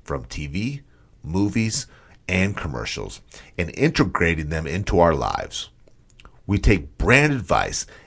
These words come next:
and political beliefs from commercials based on our mere exposure. We associate landmarks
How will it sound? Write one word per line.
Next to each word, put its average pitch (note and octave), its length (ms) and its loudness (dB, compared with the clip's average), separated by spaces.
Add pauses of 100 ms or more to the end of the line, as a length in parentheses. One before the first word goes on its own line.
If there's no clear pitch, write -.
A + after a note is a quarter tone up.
and F#2 140 -2
political A#2+ 420 6
beliefs E2 380 -2
from D2 160 -6
commercials D#2 640 -6 (400)
based A2+ 360 6 (100)
on F2+ 200 2
our D#2+ 240 0
mere G#2 680 0
exposure. - 720 -8 (1120)
We A2 140 6
associate A2+ 500 6
landmarks G#2 760 2